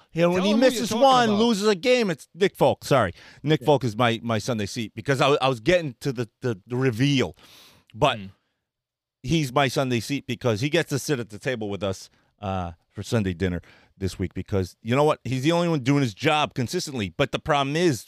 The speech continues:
Speaker 1: with the kicker, it's that one moment they miss it. They're the guy who lose the game for everybody, and they're the
Speaker 2: Right.
Speaker 1: one, like, "This guy sucks." It's
Speaker 2: Right.
Speaker 1: like, dude,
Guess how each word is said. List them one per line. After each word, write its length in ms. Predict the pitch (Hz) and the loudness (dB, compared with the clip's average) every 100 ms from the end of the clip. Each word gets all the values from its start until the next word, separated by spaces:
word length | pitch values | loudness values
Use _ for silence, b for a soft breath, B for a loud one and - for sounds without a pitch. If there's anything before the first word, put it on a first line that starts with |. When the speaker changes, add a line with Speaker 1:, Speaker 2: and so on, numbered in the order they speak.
| - | -8
Speaker 1:
with 140 | 113 | -6
the 80 | 117 | -6
kicker, 280 | - 185 131 | -8 -4 -4
it's 120 | 110 | -2
that 200 | 143 139 | -2 -2
one 600 | 123 113 117 160 165 165 | -4 -8 2 4 6 4
moment 540 | 156 165 208 151 104 - _ _ _ _ _ _ _ _ _ _ _ _ | 4 4 6 4 -2 -6 _ _ _ _ _ _ _ _ _ _ _ _
they 200 | 123 151 | 0 2
miss 340 | 170 220 226 175 | 4 4 4 2
it. 240 | 160 147 _ _ _ _ _ _ _ | 2 2 _ _ _ _ _ _ _
They're 300 | 107 160 165 | 0 4 4
the 100 | 165 | 2
guy 300 | 151 135 147 | 2 0 0
who 140 | 135 | 0
lose 520 | 175 170 196 214 190 143 | 0 2 4 4 2 0
the 120 | 151 | -6
game 400 | 131 135 110 107 | -4 -6 -6 -6
for 160 | 123 113 | -4 -2
everybody, 540 | 107 104 90 101 101 | -2 -4 -2 -2 -2
and 100 | 101 | -2
they're 160 | 117 135 | -2 -2
the 120 | 143 | -4
Speaker 2:
Right. 80 | 165 | -6
Speaker 1:
one, 200 | 185 160 | -4 0
like, 220 | 156 139 | 2 2
"This 240 | 120 175 - | 2 2 2
guy 280 | 165 147 | -2 -2
sucks." 320 | 143 226 170 170 | -4 -6 -6 -6
It's 80 | 165 | -6
Speaker 2:
Right. 80 | |
Speaker 1:
like, 200 | 175 165 | -4 -4
dude, 300 | - 185 120 | -2 0 0